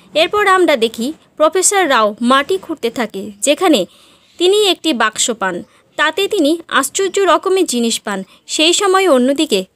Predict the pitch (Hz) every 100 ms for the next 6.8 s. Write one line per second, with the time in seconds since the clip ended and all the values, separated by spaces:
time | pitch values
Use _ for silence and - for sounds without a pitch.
0 | - 240 247 - 349 370 330 262 202 -
1 | - - _ _ _ _ 262 294 330 392
2 | 381 370 - 320 233 269 320 349 359 339
3 | 240 202 _ _ - 349 370 349 254 247
4 | - 269 233 - 196 - - 269 262 339
5 | 370 359 294 269 302 285 269 285 339 339
6 | 339 339 349 208 214 202 190 185